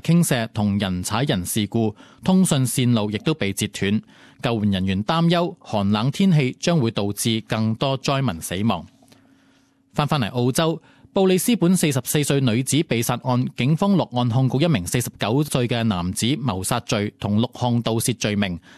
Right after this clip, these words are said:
今日會喺布里斯本裁判處提堂。死者米勒育有兩名子女，上星期六被發現死喺住所，死因有可疑。緊急服務出動志願人員協助警方喺住所附近搜索，發現死者嘅手袋、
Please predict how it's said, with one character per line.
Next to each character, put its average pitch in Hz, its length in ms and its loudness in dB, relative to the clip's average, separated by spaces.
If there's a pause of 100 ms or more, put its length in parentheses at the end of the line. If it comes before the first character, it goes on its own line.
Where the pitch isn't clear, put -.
今 165 120 -2
日 147 80 0
會 110 180 -2
喺 135 140 0
布 120 200 -2
里 113 140 0
斯 151 160 -2
本 110 260 0
裁 92 220 -2
判 123 220 0
處 113 180 -2
提 98 180 -4
堂。 90 280 -4 (400)
死 139 180 0
者 175 160 2
米 127 160 2
勒 117 180 -2 (140)
育 120 160 -2
有 113 160 -2
兩 110 180 0
名 90 200 -2
子 - 140 -4
女， 120 360 0 (240)
上 156 220 2
星 220 200 2
期 101 160 0
六 107 200 0
被 131 160 -2
發 143 160 -2
現 123 200 0
死 131 120 -2
喺 156 160 2
住 110 280 -2
所， 110 240 -2 (120)
死 - 180 -4
因 147 260 2
有 101 140 0
可 95 200 -2
疑。 107 220 -4 (400)
緊 123 200 0
急 156 80 0
服 - 140 -4
務 110 220 0
出 165 140 -2
動 110 300 -2
志 123 160 0
願 113 180 2
人 92 160 -2
員 101 260 -2 (160)
協 185 120 0
助 160 160 -2
警 135 200 0
方 214 220 2
喺 151 140 2
住 120 260 -2
所 120 220 -2
附 113 180 -2
近 104 160 -2
搜 104 240 -2
索， 110 240 -2 (260)
發 180 200 0
現 135 180 0
死 127 220 0
者 165 80 0
嘅 151 120 0
手 113 280 -2
袋、 120 280 -2